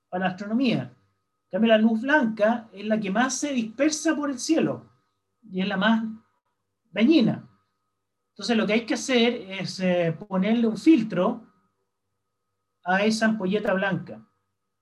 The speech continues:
para que la luz salga anaranjada. Y lo otro que hay que hacer es ponerle un, un regulador de tiempo a las luminarias de las calles.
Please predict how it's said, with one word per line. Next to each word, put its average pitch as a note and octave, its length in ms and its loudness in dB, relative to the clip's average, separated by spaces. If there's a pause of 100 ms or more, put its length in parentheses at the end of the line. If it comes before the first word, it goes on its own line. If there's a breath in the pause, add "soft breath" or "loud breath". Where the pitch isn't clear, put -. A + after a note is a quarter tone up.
(280)
para E3+ 320 0
que F3+ 140 -4
la F3+ 80 2
luz A3 300 0
salga B3 340 4
anaranjada. F3+ 800 0 (1300)
Y G3 100 -10
lo G#3 100 2
otro D4+ 200 2
que D4 80 0
hay C4 80 -2
que B3+ 80 -2
hacer D4 260 -4
es D4 220 -2
ponerle A3+ 920 0
un, F#3+ 400 -12 (420)
un G#3+ 160 -12
regulador G3+ 600 0
de A3 100 2
tiempo A3 600 0 (640)
a E3+ 100 -4
las F3 100 -2
luminarias F#3+ 540 0
de F#3 80 -2
las F3+ 140 -6
calles. B3 360 -2